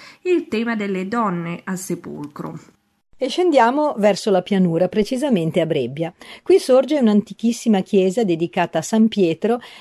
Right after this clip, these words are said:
Speaker 2: che è davvero bella, sia all'esterno, molto semplice, molto bianca,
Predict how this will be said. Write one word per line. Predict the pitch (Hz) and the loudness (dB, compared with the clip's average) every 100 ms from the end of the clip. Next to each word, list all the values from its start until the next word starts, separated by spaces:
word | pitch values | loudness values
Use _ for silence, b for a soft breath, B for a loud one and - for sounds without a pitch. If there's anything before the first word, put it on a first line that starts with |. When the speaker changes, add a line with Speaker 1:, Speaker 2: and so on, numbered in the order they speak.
| B | B
Speaker 2:
che | 247 220 | 2 2
è | |
davvero | 196 220 214 269 294 277 | 4 2 4 4 4 2
bella, | 190 180 170 170 180 | 2 2 0 -2 -4
sia | - 262 311 | -4 -4 0
all'esterno, | 254 196 180 - 220 247 262 294 311 | 0 0 -2 0 2 2 -2 -4 0
molto | 208 185 170 | 2 0 -2
semplice, | 156 - 170 160 170 - 180 | -6 -4 -4 -6 -12 -8 -4
molto | 180 190 175 180 | -2 -2 -2 -4
bianca, | 170 170 165 165 170 196 | 0 0 0 -4 -6 -6